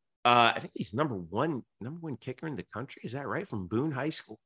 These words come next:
uh, just down the road, kicker and punter. Um, and, uh, and of course, quarterback, uh, Dylan Rizek from Fort Lauderdale went to Cardinal Gibbons, uh, joins the fray as well. I think we had, let's see, a couple linebackers,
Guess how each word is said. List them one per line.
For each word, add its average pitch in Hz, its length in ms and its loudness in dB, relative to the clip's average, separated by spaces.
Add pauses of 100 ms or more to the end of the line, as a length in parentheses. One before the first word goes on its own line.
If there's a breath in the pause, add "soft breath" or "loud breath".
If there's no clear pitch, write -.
(180)
uh, 95 240 0
just 123 260 -8
down 135 180 -2
the 120 80 -6
road, 135 220 0
kicker 139 340 2
and 131 300 4
punter. - 400 -2 (640)
Um, 104 640 10 (480)
and, 123 440 8
uh, 120 300 10
and 120 140 8
of 113 60 2
course, 127 220 6
quarterback, 127 680 6
uh, 113 440 8 (120)
Dylan 117 480 6
Rizek 117 460 4
from 113 480 6 (200)
Fort 120 260 4
Lauderdale 110 420 8
went 107 160 0
to - 60 -14
Cardinal 107 400 8
Gibbons, 95 720 2 (400 soft breath)
uh, 95 380 6 (120)
joins 104 380 2
the 92 80 -6
fray 98 500 4
as 95 340 0
well. 95 180 0
I 85 100 -2
think - 180 -14
we 127 80 -2
had, 110 160 -2
let's 101 240 -4
see, 85 120 -4
a - 20 -14
couple 87 360 -10
linebackers, 135 1040 6